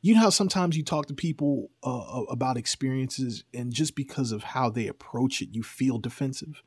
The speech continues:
because of, like, how they approach it. It doesn't feel that way to me. Like, I've, I've seen and,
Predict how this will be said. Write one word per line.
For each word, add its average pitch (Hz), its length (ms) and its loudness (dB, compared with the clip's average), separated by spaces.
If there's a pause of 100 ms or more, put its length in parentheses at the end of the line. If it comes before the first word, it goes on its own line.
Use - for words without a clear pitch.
(420)
because 120 300 2
of, 107 100 -4
like, 104 200 -8
how 127 260 -2
they 120 140 2
approach 120 440 -2
it. 110 120 -6 (540)
It 139 120 6
doesn't 139 320 6
feel 151 400 4
that 123 200 2
way 117 220 0
to - 220 -2
me. 113 560 2
Like, 120 200 0
I've, - 200 4
I've 135 160 0
seen 180 360 2
and, 135 200 0